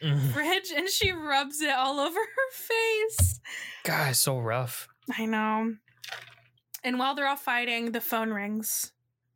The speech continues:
Speaker 2: And Yeon-kyo tells them that they're going back because of the rain, 'cause it's starting to rain really hard. And she asks if they can make ramdon, I think that's what she calls it.
Speaker 1: Yeah.
Speaker 2: <clears throat> Which begs the question,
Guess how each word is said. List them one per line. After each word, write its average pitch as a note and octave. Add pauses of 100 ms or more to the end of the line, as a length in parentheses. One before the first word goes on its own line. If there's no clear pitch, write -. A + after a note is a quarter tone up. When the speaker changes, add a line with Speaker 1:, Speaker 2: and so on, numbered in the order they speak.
(600)
Speaker 2:
And B3
Yeon-kyo C4
tells B3+
them A3
that G#3+
they're A3+
going B3+
back C4
because B3
of A#3
the A3+
rain, G#3+
'cause A3
it's A3
starting A3
to G#3+
rain G#3+
really G#3+
hard. G#3+ (680)
And B3
she C4+
asks B3+
if B3+
they A#3
can A#3+
make A3+
ramdon, C4
I C4+
think D4
that's D4
what -
she -
calls D4
it. D4 (640)
Speaker 1:
Yeah. - (320)
Speaker 2:
<clears throat> D#4+
Which D4+ (200)
begs C4+
the B3
question, A#3